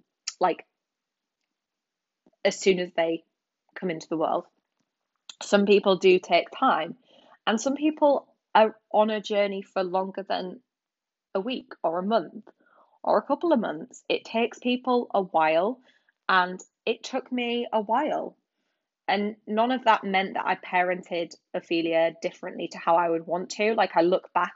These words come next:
on those early days. Me and Charles were talking about this the other day, and we were like, "Would we have done anything differently?" And we both sat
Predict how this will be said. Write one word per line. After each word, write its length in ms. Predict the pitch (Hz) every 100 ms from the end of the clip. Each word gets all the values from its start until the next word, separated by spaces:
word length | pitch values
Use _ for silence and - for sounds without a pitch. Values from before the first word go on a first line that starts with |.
| -
on 200 | 185 175
those 260 | 170 165
early 220 | 170 160 160
days. 300 | 175 180 208
Me 120 | 214
and 80 | 208
Charles 240 | 185 185
were 60 | -
talking 320 | 170 - 170
about 200 | 160 -
this 120 | - -
the 80 |
other 120 | 160 -
day, 180 | 180
and 80 | 180
we 80 | 170
were 80 | 160
like, 180 | 165 - - _ -
"Would 180 | 233 339
we 100 | 370 339
have 120 | 330
done 140 | 311
anything 360 | 294 277 254 240
differently?" 480 | 254 - - - 160
And 80 | 170
we 100 | 190
both 200 | 220 220
sat 220 | 220